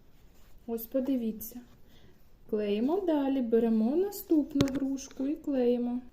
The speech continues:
Знову намазуємо клеєм. Якщо клею не хватає на пензлику,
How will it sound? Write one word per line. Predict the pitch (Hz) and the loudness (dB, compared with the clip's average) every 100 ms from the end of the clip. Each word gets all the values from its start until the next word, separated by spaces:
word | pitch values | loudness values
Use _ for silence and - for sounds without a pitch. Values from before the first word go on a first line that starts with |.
| - - - - - - - | -20 -20 -20 -20 -20 -20 -12
Знову | 233 226 254 254 226 226 233 233 - - - - - - - - 339 | -10 -2 2 4 2 0 -6 -8 -18 -20 -20 -20 -20 -20 -20 -20 -10
намазуємо | 226 233 233 240 254 254 240 220 202 190 - | -6 -2 0 0 2 4 6 4 0 -4 -8
клеєм. | 180 175 180 208 247 302 - - - - - - - - - - - | -6 -4 -4 -6 -6 -8 -12 -20 -20 -20 -20 -20 -20 -20 -20 -18 -2
Якщо | 220 220 220 - 262 233 | 0 0 -2 2 4 4
клею | 233 226 208 202 | 4 2 2 0
не | 202 202 | -2 -6
хватає | 220 214 220 311 466 466 | -8 -8 -6 -2 0 2
на | 277 | 0
пензлику, | 226 208 190 190 190 190 - | -2 -2 0 0 0 -2 -8